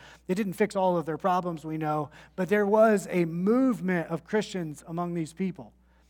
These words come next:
And when he talks about that they believed and were baptized, it wasn't just a historical belief that Jesus was there, but it was a belief that changed the way in which they lived.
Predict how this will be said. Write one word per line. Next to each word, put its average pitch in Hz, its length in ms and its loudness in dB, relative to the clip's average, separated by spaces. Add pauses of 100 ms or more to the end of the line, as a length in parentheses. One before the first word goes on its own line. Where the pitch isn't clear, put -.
(160)
And 185 80 -4
when 208 100 4
he 226 80 4
talks 247 300 6
about 214 320 6
that 202 120 0
they 208 120 4
believed 190 500 0
and 190 120 0
were 170 100 -2
baptized, 185 580 2
it 160 120 -8
wasn't 226 280 2
just 208 200 -6
a 190 40 2
historical 202 600 -2
belief 180 300 -2
that 165 100 -12
Jesus 175 400 -8
was 156 160 -6
there, 208 260 2
but 170 100 0
it 185 60 -4
was 175 140 -6
a 170 40 -6
belief 190 340 -4
that 175 100 -12
changed 220 400 -4
the 196 100 -4
way 196 200 2
in 185 100 -4
which 185 180 -6
they 170 160 -4
lived. 190 420 -2